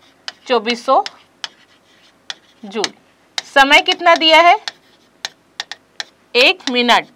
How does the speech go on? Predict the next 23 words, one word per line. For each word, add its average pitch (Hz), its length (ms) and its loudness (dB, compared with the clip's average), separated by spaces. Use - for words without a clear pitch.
मतलब 226 260 0
इसको - 180 -6
second 277 360 -2
में 339 80 -2
change 311 260 -2
करोगे 302 320 0
तो 370 180 0
सिक्सटी 311 460 -8
second। - 400 -4
ठीक, 427 220 0
शक्ति 330 360 0
क्या 381 160 6
होती 370 240 4
है 370 80 2
भाई, 359 200 2
विद्युत 277 340 -2
शक्ति 330 440 0
बराबर 320 380 6
क्या 294 160 6
होता 302 340 4
है, 320 200 6
कार्य 254 340 6
बट्टे 262 340 0